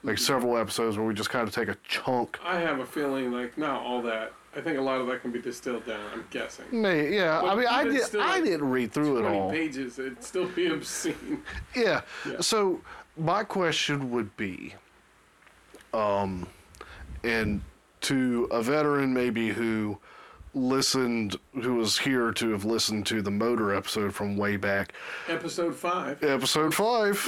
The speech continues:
Speaker 2: One of our best, uh, performing episodes.
Speaker 1: For whatever reason. I think a lot of people, like, listen to the first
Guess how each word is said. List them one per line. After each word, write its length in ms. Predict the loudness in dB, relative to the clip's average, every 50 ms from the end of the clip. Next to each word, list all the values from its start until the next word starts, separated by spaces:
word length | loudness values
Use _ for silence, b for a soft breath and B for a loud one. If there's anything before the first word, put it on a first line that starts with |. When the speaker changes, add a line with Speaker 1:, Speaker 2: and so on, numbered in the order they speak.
| -2 -2
Speaker 2:
One 180 | 0 0 0 0
of 160 | -2 -2 -2
our 300 | -4 -4 -4 -4 -6 -8 -12 _ -4
best, 380 | -4 -2 -2 -4 -6 -10 -12 -14 -14 B B B B B B B B B -4
uh, 160 | -2 -2 -2
performing 580 | -2 -4 -6 -4 -2 -2 0 0 2 2 2 0
episodes. 480 | 0 -2 -4 -6 -8 -6 -6 -4 -2
Speaker 1:
For 180 | -2 -2 0 0
whatever 440 | 2 2 4 4 4 4 4 2 2
reason. 420 | 2 0 0 -2 -4 -4 -4 -2
I 120 | 0 2 2
think 140 | 4 4 4
a 40 | 4
lot 140 | 4 4 2
of 80 | 2
people, 200 | 2 2 2 2
like, 160 | 2 2 2
listen 260 | 2 0 0 0 0 -2
to 60 | -2
the 60 | -4
first 420 | -2 0 0 0 0 0 -2 -4